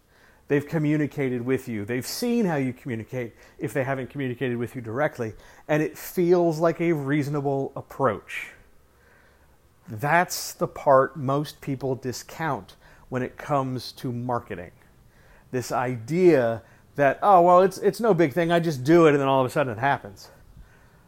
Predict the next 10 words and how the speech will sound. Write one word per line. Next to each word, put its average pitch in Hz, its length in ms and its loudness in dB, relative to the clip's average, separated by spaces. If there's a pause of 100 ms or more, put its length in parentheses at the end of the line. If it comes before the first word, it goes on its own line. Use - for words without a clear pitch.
(320)
When 156 180 4
you 180 160 4
hand 165 420 -2
wave 170 260 4
away 156 260 4
like 165 240 0
that, 170 280 0
or 143 120 0
when 135 200 -4
you 131 220 -4